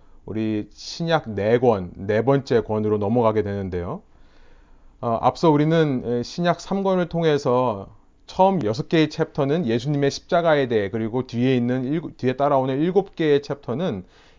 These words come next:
예수님의 부활에 대해 말씀을 나누고 있습니다. 오늘은 우리 기독교 선배들이 지상대명령이라고 이름을 붙인 이 말씀을 우리가 살펴보기를 원하는데요.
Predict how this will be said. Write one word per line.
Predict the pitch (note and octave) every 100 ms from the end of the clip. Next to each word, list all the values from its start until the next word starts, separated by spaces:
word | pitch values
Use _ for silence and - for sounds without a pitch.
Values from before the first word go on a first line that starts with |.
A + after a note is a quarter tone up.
| -
예수님의 | A2 B2 D3 C#3+ C#3 -
부활에 | A#2 D3 D#3 D3 A#2
대해 | G#2 G#2+ A2 E3 - - -
말씀을 | - G#2+ A2 A#2+ A2+ G#2
나누고 | F#2+ G#2 G#2+ G#2 G2+
있습니다. | G2+ A2+ G2 F2+ E2+ _ _ _ _ _ _ _ _ - -
오늘은 | A#2+ D3 D3+ D#3 C#3 F2
우리 | A#2+ C3+
기독교 | C#3 C#3+ D3
선배들이 | D#3+ E3 D#3+ C#3+ B2+ D3 B3 _
지상대명령이라고 | - B2+ D3 D#3+ E3+ D#3 A#2+ C3+ C3+ C3 C3 A#2 G#2+ G2 A2+ A2+ A2 G#2 A2+ A2+ A2
이름을 | G#2+ A2+ A#2 A2+
붙인 | - - A#2 A#2+ F#2+ D#2+ -
이 | A2+ A#2+ A#2 G#2+
말씀을 | G2+ A2+ B2+ A2+ G#2+ B2+ -
우리가 | G#2 G#2 G#2+
살펴보기를 | G#2 C#3+ D3+ A2+ A2+ A#2 A#2+
원하는데요. | G2+ A2 G#2+ G2+ F2+ F#2 F#3+